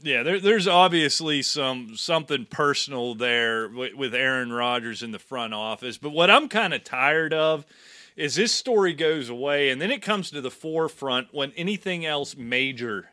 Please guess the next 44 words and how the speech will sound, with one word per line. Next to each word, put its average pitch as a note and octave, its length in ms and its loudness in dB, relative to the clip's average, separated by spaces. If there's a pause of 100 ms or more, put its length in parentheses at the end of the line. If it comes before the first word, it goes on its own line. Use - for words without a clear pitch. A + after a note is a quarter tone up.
(100)
in C3 160 -8
the C3 160 -4
N B2+ 140 0
F A#2+ 200 -2
L A#2 240 -2
is G2 120 -8
happening, F#2 540 -6
right? B2 280 0
It's G2 120 -10
always D3+ 320 0
the C3 60 -10
lead C#3+ 300 -4
up - 220 -4
to C3 100 -8
the A#2 80 -10
draft, G#2 600 -4
the A#2 120 -8
lead C#3 260 -2
up C3 180 -4
to C3 80 -12
the A#2 100 -10
playoffs, G#2 720 -4
the A2+ 80 -14
lead D3 240 -2
up D3 240 -2
to C3 100 -6
the A#2+ 80 -8
Super B2+ 440 -6
Bowl. F#2 360 -6 (360)
It's E3+ 180 -2
just E3+ 260 -2
this C#3+ 200 -4
pops - 540 0
up. D#3 240 2
I D3+ 80 8
don't A#3+ 140 6
know F3 140 6
if C#3 80 -4
he's D3 180 -6
just F3+ 200 -4
some F3 300 0
attention-seeking F3 1300 -4
weirdo. F3+ 720 4
I, F3 200 4